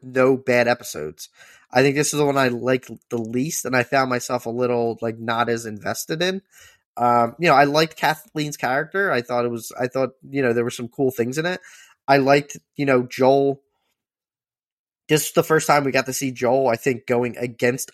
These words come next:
other, like, humans, like you do in the game sometime when you see, like, scavengers. Um, so I thought that was cool. Um, and, you know, y-, it's, uh, it definitely has that game mentality where it's just, like, the over the shoulder, kinda like where you're hiding behind a car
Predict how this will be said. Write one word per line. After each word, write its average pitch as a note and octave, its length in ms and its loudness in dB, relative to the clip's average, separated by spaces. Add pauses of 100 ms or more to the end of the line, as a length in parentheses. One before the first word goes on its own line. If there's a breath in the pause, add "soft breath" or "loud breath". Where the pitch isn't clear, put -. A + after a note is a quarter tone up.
other, B2+ 380 -2
like, A#2+ 160 -4
humans, D#3+ 640 -6 (400 loud breath)
like B2 140 4
you B2+ 100 0
do C3+ 100 6
in B2+ 80 2
the B2 80 0
game B2 260 2
sometime D3 340 -2
when C3 80 0
you A#2+ 40 -6
see, B2 160 -2
like, A2+ 140 -2
scavengers. C#3 800 -2
Um, A2 340 -2
so - 140 0
I A#2+ 40 2
thought B2+ 200 -2
that G#2+ 160 0
was C3 120 -10
cool. F3+ 320 -2 (680 soft breath)
Um, B2+ 520 2 (760)
and, E3 160 2
you F3+ 80 4
know, D3+ 80 8
y-, D3 180 2
it's, D3 220 0
uh, D#3+ 60 4
it D3 140 2
definitely E3+ 300 2
has E3 160 0
that C3 240 -2
game C3 300 0
mentality A#2 580 2
where G#2+ 140 -2
it's A2 140 -8
just, - 120 -10
like, A#2 140 -2
the - 100 -12
over B2 260 0
the A#2+ 80 -2
shoulder, A#2+ 400 0
kinda A#2+ 300 0
like A#2 140 -2
where A#2 80 -4
you're A2 120 -2
hiding A#2+ 280 2
behind A#2+ 200 -2
a G#2+ 40 -4
car A#2 480 2